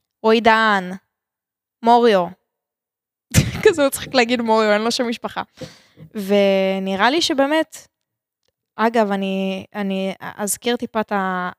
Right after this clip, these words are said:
איך שהתחלתי את הפודקאסט הזה, שאמרתי שלאחרונה אני ממש, ממש, אה, כאילו,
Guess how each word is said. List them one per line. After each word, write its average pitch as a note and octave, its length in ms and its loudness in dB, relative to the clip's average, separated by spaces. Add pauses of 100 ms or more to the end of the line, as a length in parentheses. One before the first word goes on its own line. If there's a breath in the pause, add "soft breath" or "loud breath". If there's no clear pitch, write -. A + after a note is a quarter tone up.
איך - 220 -8
שהתחלתי C#4 400 -4
את C#4 60 -6
הפודקאסט - 420 -6
הזה, G3+ 140 -4
שאמרתי A3+ 460 -2
שלאחרונה G3+ 1040 -2
אני A#3 80 0
ממש, G#3+ 300 0
ממש, A3+ 280 0
אה, F#3+ 260 0 (140)
כאילו, G#3 220 -2